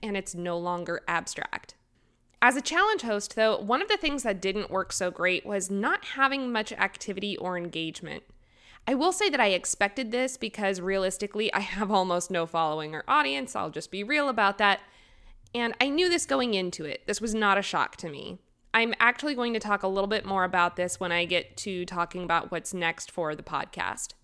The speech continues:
Consequently, though, it sucked a lot of the fun out of this experience as a challenge host, since the idea of people going through this with me, as in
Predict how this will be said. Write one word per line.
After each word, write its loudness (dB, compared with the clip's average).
Consequently, 2
though, 6
it 0
sucked -2
a 0
lot 6
of -4
the -2
fun 2
out 4
of -2
this -2
experience -2
as -4
a -4
challenge -4
host, -4
since -4
the 0
idea 2
of 0
people -6
going 0
through -6
this -6
with -2
me, -4
as 0
in 0